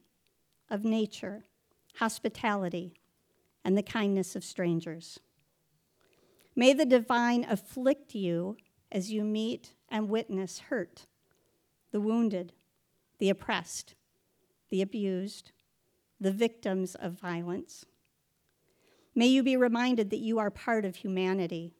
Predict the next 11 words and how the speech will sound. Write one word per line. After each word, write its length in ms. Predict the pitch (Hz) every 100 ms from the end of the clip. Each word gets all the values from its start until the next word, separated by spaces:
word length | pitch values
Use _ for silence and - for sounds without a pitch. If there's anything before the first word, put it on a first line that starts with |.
| _ _
and 180 | - 180
nature 540 | 190 190 196 165 170 - _ _ _ _ _ _
as 160 | 196 190
you 100 | 196
witness 540 | 185 247 - 196 175
the 180 | - 208
exploitation 880 | 202 - - 185 180 208 190 - 185
and 140 | 180 175
destruction 720 | 180 - 208 202 - - 175
of 200 | 190 170
communities 840 | - 196 196 190 175 170 180 -